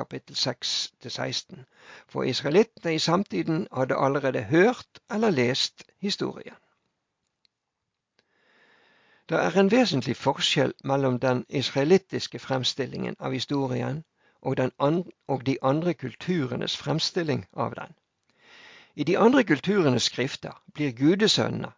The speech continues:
og blandingsavkommet deres, kjempene, oppfattet som beundringsverdige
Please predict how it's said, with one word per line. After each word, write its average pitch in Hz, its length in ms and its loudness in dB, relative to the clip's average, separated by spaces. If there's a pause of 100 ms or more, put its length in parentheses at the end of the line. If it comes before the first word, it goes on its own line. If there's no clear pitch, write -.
og 233 300 0
blandingsavkommet 123 880 0
deres, - 380 -6 (100)
kjempene, 127 540 -6 (500)
oppfattet - 640 -4
som 120 220 -2
beundringsverdige 196 1200 0